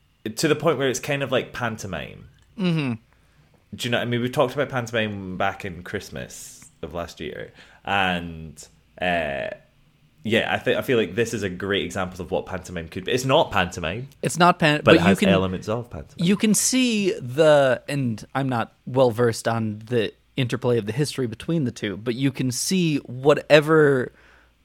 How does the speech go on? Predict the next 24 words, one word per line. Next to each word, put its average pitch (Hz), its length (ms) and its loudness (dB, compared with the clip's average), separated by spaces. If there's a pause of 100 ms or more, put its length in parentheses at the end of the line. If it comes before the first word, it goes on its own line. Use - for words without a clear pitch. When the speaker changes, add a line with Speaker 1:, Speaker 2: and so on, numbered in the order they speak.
(100)
Speaker 2:
influences 131 680 2
pantomime 107 800 -6 (160)
in 117 420 2
this. - 540 -10 (920)
Speaker 1:
Yes. 147 380 2
Speaker 2:
Y-, 123 120 2 (400)
you 135 180 6
know? 123 160 8
Speaker 1:
Yes. - 420 2
Uh-huh. 101 260 -2
I 98 140 -6
see 92 160 -10
what 95 80 -8
you 71 80 -12
mean. 71 220 -14
Yes. 78 420 -6
Uh-huh. 87 260 -6 (480)
Um, 95 720 2 (600)
so, 123 760 8
yeah, 123 280 2
Frederick's 135 540 2
in 120 60 -6
the 110 60 -6
States. - 800 -4